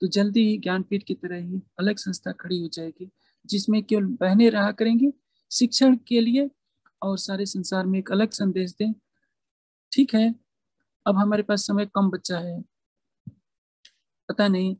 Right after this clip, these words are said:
आने वाले समय में क्या हो, कुछ नहीं कहा जा सकता। कुछ तो करके दिखाएं, ना ही से तो कुछ भला। और मैं आशा करता हूँ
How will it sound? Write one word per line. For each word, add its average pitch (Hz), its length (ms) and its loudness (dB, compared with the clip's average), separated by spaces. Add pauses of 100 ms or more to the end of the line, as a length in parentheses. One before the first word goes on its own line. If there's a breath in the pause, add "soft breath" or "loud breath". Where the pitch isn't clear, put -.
(140)
आने 196 200 4
वाले 185 180 0
समय 180 260 -4
में 180 180 -4
क्या 180 140 -6
हो, 170 120 -6
कुछ - 280 -6
नहीं 185 100 -4
कहा 170 160 -10
जा 160 120 -14
सकता। - 360 -16 (540)
कुछ 330 200 8
तो 330 80 2
करके 247 320 4
दिखाएं, 202 420 -2 (240)
ना 196 140 2
ही 226 120 6
से 220 180 -4
तो 196 120 -6
कुछ 196 340 -8
भला। 170 200 -8 (340)
और 185 100 -4
मैं 180 260 -4
आशा 170 200 -8
करता 185 300 -12
हूँ 220 200 -2